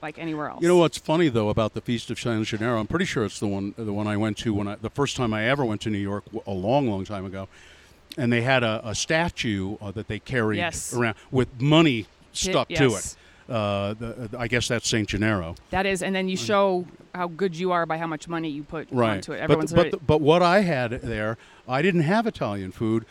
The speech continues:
Speaker 2: There was a stand selling falafel, and that was the first time I ever had falafel.
Speaker 1: Okay.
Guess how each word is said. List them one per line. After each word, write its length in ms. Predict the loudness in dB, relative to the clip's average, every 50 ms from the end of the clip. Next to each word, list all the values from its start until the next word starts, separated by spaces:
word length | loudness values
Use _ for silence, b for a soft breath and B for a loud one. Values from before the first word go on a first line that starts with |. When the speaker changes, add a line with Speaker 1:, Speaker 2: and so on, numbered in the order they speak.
| B B B
Speaker 2:
There 300 | 0 0 2 2 2 2
was 160 | 2 2 0
a 60 | -2
stand 400 | -2 -2 0 0 0 0 0 0
selling 360 | 0 0 0 0 2 0 0
falafel, 600 | 0 -2 -2 0 2 2 2 0 0 -2 -4 -4 -6 B B B
and 140 | B 0 2
that 80 | 2 2
was 140 | 2 0 -2
the 60 | -2
first 260 | -4 -4 -6 -4 -4
time 180 | -4 -2 -2 -2
I 80 | -2
ever 160 | -4 -4 -4 -4
had 240 | -4 -4 -6 -6
falafel. 480 | -6 -6 -4 -4 -4 -4 -6 -8 -14 -20 -20 -20 _ -20 -20 _ _ -6 -2
Speaker 1:
Okay. 440 | -2 -2 -2 -2 -6 -8 -8 -8 -10